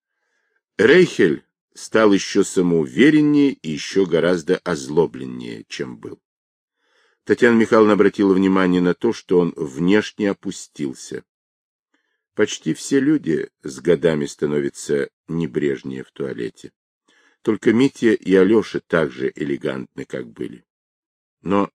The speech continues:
Аркадий совсем перестал собой заниматься. В самом деле, воротник у Рейхеля был теперь грязен. Вместо двух пуговиц на жилете торчали ниточки. Одна пуговица на брюках была не застёгнута. Он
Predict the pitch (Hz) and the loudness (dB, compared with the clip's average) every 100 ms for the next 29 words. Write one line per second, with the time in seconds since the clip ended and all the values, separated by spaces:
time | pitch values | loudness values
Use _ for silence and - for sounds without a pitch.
0 | _ 82 73 - 90 78 71 76 65 - | _ -8 -6 -2 -2 -2 -6 -6 -6 -8
1 | 139 175 - 156 - 135 117 87 78 69 | -8 -6 -10 -14 -10 -10 -8 -12 -10 -12
2 | - 62 57 52 _ - _ _ _ _ | -12 -14 -14 -18 _ -20 _ _ _ _
3 | _ _ _ _ _ _ - - 175 170 | _ _ _ _ _ _ -6 0 2 2
4 | 131 110 104 104 - _ _ - 90 117 | 2 2 4 2 -2 _ _ -8 2 4
5 | 120 - 151 - 104 123 110 92 90 80 | 4 2 -2 2 4 4 2 0 2 2
6 | 107 - 82 95 87 71 85 85 71 78 | 0 -2 -2 0 0 2 2 2 -2 -8
7 | - _ _ _ - 80 113 107 - 85 | -8 _ _ _ -8 2 2 2 -2 -4
8 | 92 95 - 139 123 92 78 - 80 78 | -2 -2 0 0 0 -2 -6 -6 -6 -2
9 | 78 76 78 - 73 - 95 87 78 76 | -2 -2 -4 -4 -4 0 0 0 0 -4
10 | - - - - 69 _ _ - 85 92 | -6 -16 -16 -12 -14 _ _ -6 -4 0
11 | 101 - 104 98 90 - 90 87 85 120 | -2 -2 -4 -4 -6 -4 -2 0 0 -4
12 | - 73 80 85 90 73 73 - - 67 | -4 -4 -2 0 -2 -2 -6 -8 -8 -8
13 | 60 - - _ _ _ _ _ _ _ | -8 -18 -20 _ _ _ _ _ _ _
14 | _ _ - 110 117 | _ _ 2 4 4